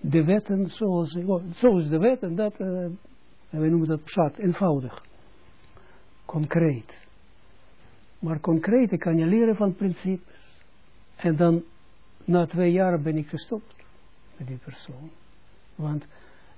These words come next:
ik zag dat hij steeds op zoek was naar concrete antwoorden op elke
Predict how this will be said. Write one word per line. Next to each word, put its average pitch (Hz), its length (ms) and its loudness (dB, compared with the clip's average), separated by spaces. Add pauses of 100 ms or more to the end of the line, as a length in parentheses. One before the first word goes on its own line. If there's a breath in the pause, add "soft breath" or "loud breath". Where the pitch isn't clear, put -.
(180 soft breath)
ik - 220 -8
zag - 300 -2
dat 196 160 -4
hij 185 140 -2
steeds - 600 -2 (600 soft breath)
op - 260 -4
zoek 277 280 2
was 220 400 2
naar 180 280 2
concrete 208 880 2 (200)
antwoorden 170 840 0 (260 soft breath)
op 151 260 -6
elke 160 580 0